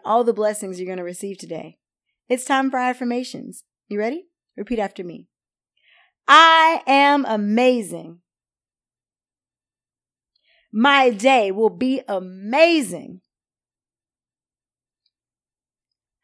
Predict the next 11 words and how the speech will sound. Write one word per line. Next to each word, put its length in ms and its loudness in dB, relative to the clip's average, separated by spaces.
I 200 4
am 140 0
planning 540 -4
for 180 -2
my 200 -2
future, 540 -8
and 160 2
my 160 2
future 460 -4
is 220 -2
bright. 400 -6